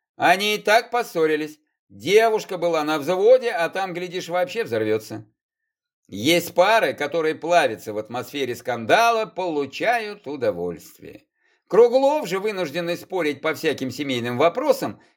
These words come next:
каждый раз ощущал себя не в своей тарелке. Собственно, по мнению лейтенанта, проблема не стоила и выеденного яйца.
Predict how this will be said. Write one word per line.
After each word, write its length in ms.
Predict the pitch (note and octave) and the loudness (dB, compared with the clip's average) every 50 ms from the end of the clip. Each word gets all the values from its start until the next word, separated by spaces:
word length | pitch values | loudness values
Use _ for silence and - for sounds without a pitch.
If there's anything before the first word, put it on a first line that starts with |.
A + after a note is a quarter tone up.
| _ _ | _ _
каждый 580 | - - F3+ G3+ A3+ A#3+ B3 A3 G3 A3+ A#3+ A3+ | -4 0 2 4 4 4 2 0 -2 -2 0 0
раз 280 | G#3+ A3 A3 G#3+ - | 2 2 0 0 -2
ощущал 560 | F#3+ E3+ - D#3+ D#3+ D3 - - E3+ F3+ F#3+ F3+ | -6 -6 -6 -6 -10 -10 -8 -4 -4 -4 -4 -6
себя 260 | - F3 E3 E3 D#3+ | -10 -10 -8 -8 -6
не 160 | C#3 C3 D3 | -6 -6 -6
в 60 | C#3+ | -6
своей 260 | - C3+ B2 A#2+ A#2+ | -4 -2 -2 0 0
тарелке. 540 | A#2 A2+ G#2+ G2+ F#2+ F#2 F2+ - - - - _ _ _ _ _ | 0 0 0 0 0 -2 -4 -6 -10 -20 -20 _ _ _ _ _
Собственно, 1000 | _ - - G#3 A3 A3+ A3+ - - - G#3+ A3+ A3 A3 A3 A3 G#3+ G#3 - _ _ _ _ _ _ _ _ | _ -6 4 6 6 6 4 0 -12 -8 -6 -6 -6 -4 -4 -4 -4 -4 -8 _ _ _ _ _ _ _ _
по 160 | - C3+ D3+ | 0 0 0
мнению 420 | D#3 D#3+ F3 F#3+ G3 F#3+ F3+ E3+ D#3+ | 0 0 -2 -4 -2 -2 -2 0 0
лейтенанта, 760 | D#3+ D#3+ - - D3+ C#3+ C#3 D3 D3 D3 D3 C#3 - D3+ C#3 | 0 -2 0 0 -2 0 2 4 2 2 2 0 -6 -8 -6
проблема 560 | - C#3 D3+ C#3+ D3 E3 F#3 F3 E3 E3 D#3+ | -4 -4 -2 -2 0 0 0 0 0 0 -4
не 220 | D3 D3 D3 E3 | -4 -4 -6 -6
стоила 560 | D#3 - - - F3+ G3 G3 F#3+ F#3 F#3 F#3 | -8 -8 -8 -6 -6 -4 -4 -2 -2 0 0
и 240 | F#3 F#3 - F3 D#3 | 0 -2 -2 -4 -2
выеденного 800 | D3+ C#3 C#3+ F#3 B3 B3+ A#3 A3+ A3+ F3+ F#3 F#3+ F#3 F3+ F3 E3 | -2 0 0 -2 -2 -2 -4 -4 -4 -4 -4 -4 -2 -2 0 0
яйца. 720 | E3 D#3+ D3+ D3 C#3+ - - - - A#2 G#2+ G#2+ G#2+ - | 0 2 2 0 0 -2 -4 -4 0 0 0 0 -2 -8